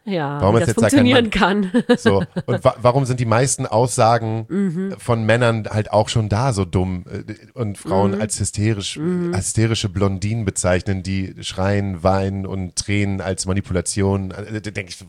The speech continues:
Speaker 1: wa-, Wahnsinn.
Speaker 2: Mhm.
Speaker 1: D-, also, kann man von Tarantino was denken, was man will, aber, ähm, warum, na, warum geht das jetzt nicht, will ich nicht sagen.
Speaker 2: Es gibt schon tolle, äh, Formate. Also ich guck aktuell, wobei das ist auch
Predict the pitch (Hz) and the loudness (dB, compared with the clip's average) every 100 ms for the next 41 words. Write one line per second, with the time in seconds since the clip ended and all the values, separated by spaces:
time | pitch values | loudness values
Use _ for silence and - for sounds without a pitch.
0 | 85 - - 104 110 147 92 80 151 175 | -16 -14 -14 -6 -4 -2 -4 -6 -6 -4
1 | 180 - - 117 107 - - _ _ _ | -4 -6 -4 -2 -2 -6 -20 _ _ _
2 | _ - 127 117 120 127 120 123 131 117 | _ 0 2 4 2 2 2 2 2 2
3 | - 123 131 117 107 101 92 147 101 92 | 0 -2 -2 -2 0 0 2 4 2 2
4 | 95 90 _ _ _ _ _ _ _ _ | 2 2 _ _ _ _ _ _ _ _
5 | _ _ - 135 110 101 92 - _ _ | _ _ -8 2 2 2 -4 -10 _ _
6 | _ _ _ _ _ _ _ 98 120 123 | _ _ _ _ _ _ _ 0 2 2
7 | 135 113 - 90 - - 85 85 85 98 | 0 -4 -10 -16 -18 -12 -8 -4 -4 -4
8 | 101 107 92 - 107 - 120 110 104 110 | -4 -4 -4 -4 -4 -4 -4 -4 -4 -6
9 | - 110 87 78 - _ - 202 - 339 | -4 -4 -4 -10 -14 _ -6 -4 0 -2
10 | - 370 339 - 185 151 147 151 - - | 0 -2 -2 -2 -2 -2 -4 -8 -14 -18
11 | - 147 - 151 147 131 139 127 165 147 | -16 -16 -8 -6 -6 -8 -8 -10 -10 -8
12 | - 202 - 175 - 202 170 202 151 170 | -8 -10 -6 -6 -6 -4 -2 -2 -6 -10
13 | 208 208 - - - - | -10 -10 -12 -10 -12 -12